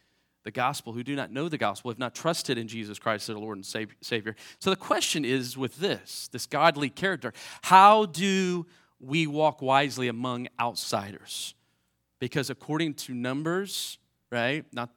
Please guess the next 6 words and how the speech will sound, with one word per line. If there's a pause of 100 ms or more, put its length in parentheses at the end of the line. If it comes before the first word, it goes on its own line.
(760)
not
the
book
of
Numbers, (500)
right,